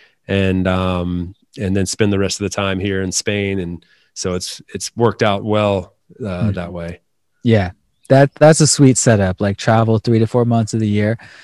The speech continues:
Speaker 2: It's like, uh, yeah, it's, it's the new way. It's the new way. Like,
Speaker 1: Yeah.
Speaker 2: the old way, two weeks of vacation,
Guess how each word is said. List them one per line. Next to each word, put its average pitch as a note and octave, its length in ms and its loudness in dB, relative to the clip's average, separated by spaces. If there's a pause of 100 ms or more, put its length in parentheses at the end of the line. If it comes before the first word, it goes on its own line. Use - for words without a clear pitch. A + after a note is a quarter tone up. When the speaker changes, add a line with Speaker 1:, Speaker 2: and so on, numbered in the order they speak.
(260)
Speaker 2:
It's - 280 -6
like, G#2 360 -2
uh, G2 380 -4 (640)
yeah, G#2+ 320 0 (160)
it's, - 500 -4 (500)
it's C#3+ 200 4
the E3+ 120 8
new F3+ 340 12
way. C3 600 8
It's D3 220 4
the D3 120 2
new D3+ 280 8
way. B2+ 260 8
Like, B2 140 6
Speaker 1:
Yeah. G2+ 80 0
Speaker 2:
the C3+ 100 6
old E3+ 260 6
way, D3 400 6 (320)
two E3 220 10
weeks D#3+ 220 8
of D3 80 2
vacation, C#3 840 4